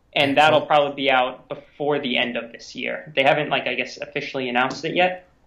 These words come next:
Speaker 1: And that's kind of almost like the Poseidon Adventure, where it's,
Speaker 2: Ooh.
Speaker 1: uh, except the opposite, I guess, because the ocean is, uh, like, recedes, kind of, and a cruise ship is left stranded in the middle of this, like, barren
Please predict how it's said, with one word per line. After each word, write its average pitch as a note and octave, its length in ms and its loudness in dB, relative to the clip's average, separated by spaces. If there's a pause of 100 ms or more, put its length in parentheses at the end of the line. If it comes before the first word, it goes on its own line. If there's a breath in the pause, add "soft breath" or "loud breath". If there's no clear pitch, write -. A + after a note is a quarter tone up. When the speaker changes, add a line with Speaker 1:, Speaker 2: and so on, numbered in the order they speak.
(340)
Speaker 1:
And D3 220 4
that's D#3 340 4
kind F#3+ 320 -2
of D3+ 360 0 (460)
almost B2 300 2
like - 320 0
the D#3+ 100 2
Poseidon C#3+ 440 2
Adventure, D#3+ 640 -4 (500)
where C#3 500 6
it's, - 580 -6
Speaker 2:
Ooh. G3+ 160 0
Speaker 1:
uh, - 260 0 (160)
except A3 260 2
the G3+ 120 -2
opposite, D#3+ 460 2
I B2+ 80 -6
guess, A#2 260 -8
because - 540 -2 (260)
the E3 200 -8
ocean C#3 560 -2 (320)
is, C3+ 200 -2
uh, A2+ 300 2 (100)
like, C3 220 0
recedes, D#3 760 -6
kind F3 280 4
of, F3+ 180 6
and C3+ 260 2
a C3 60 -2
cruise D3+ 320 2
ship D#3 220 2
is B2 140 -2
left C3 180 2
stranded C#3 460 0
in B2+ 100 -2
the B2 80 -2
middle B2+ 400 2
of - 160 -2
this, B2 140 -6
like, - 260 -4
barren A#2+ 560 4